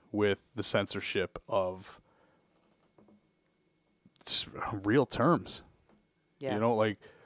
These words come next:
Speaker 1: why beat around the bush and why limit awareness for, number one, young females and also the young males who need to, who need a good lesson. A lot of them need a good lesson in how to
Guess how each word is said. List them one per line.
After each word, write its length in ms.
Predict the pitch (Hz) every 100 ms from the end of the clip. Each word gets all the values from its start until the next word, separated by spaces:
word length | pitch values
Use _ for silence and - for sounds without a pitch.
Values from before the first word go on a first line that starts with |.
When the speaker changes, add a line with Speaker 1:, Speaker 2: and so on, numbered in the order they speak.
| - _ _
Speaker 1:
why 320 | 120 117 131
beat 260 | 127 127 123
around 280 | 120 117 110
the 80 | 95
bush 400 | 98 - - - -
and 360 | 120 113 107
why 400 | 101 101 110 120
limit 520 | 123 110 113 123 110 - _ _ _ _ _ _
awareness 760 | - 120 117 120 101 95 - - -
for, 260 | 113 98
number 340 | 95 123 131 113
one, 500 | 123 117 104 104 -
young 240 | 117 120
females 600 | 110 117 98 87 90 - - _ _ _ _ _
and 180 | 139 127
also 380 | 127 147 131 113
the 120 | 110
young 220 | 113 113
males 460 | 107 135 82 - -
who 100 | 120
need 300 | 110 113 107
to, 440 | - 117 107 101 95 - - _ _ _ _ _ _ _ _ _ _ _ -
who 120 | 156
need 160 | 147 139
a 40 |
good 220 | 117 139
lesson. 360 | 113 123 143 95
A 40 | 104
lot 220 | 123 143
of 80 | 127
them 180 | 120
need 160 | 113 123
a 60 | 110
good 180 | 117
lesson 400 | 101 113 - 104
in 120 | 92 95
how 320 | 110 113 110
to 480 | - 117 107 104 101